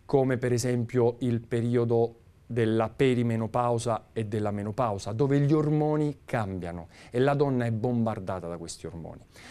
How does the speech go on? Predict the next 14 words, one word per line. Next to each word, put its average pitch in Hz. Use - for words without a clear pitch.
Questi 190
ormoni 208
hanno 156
una 143
grandissima 147
influenza 117
a -
livello 101
psichico, -
quindi 175
la 175
donna 120
dalla 123
nascita 120